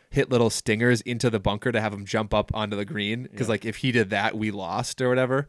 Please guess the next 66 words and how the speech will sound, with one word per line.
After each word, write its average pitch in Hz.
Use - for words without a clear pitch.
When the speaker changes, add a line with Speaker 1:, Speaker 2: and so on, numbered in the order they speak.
Speaker 2:
Right. 92
Speaker 1:
And 101
so 127
he, 131
like, 120
he 151
was 143
just 127
fucking 110
around, 92
like, 92
'cause 104
he 101
Speaker 2:
Yeah. 120
Speaker 1:
sat 101
there 98
all 98
day 87
hitting 107
the 107
same 92
shot. 87
Speaker 2:
Yeah, 110
Mark's 127
funny. 123
I've 117
known 120
Mark 107
for -
a -
long 101
time. 98
He's, 98
he's 101
been 104
supportive 98
of, 90
uh, 87
the -
golf 85
team 90
and, 85
like, 87
done 90
a 85
few 90
little, 85
little 90
things 90
with 87
the 85
golf 82
team 85
and 85
just 85
Speaker 1:
Yeah. 98
Speaker 2:
he, 101
he's 147
funny 135
just 110
to 107
sit 113
down 95
and 90
just, 82
like, 87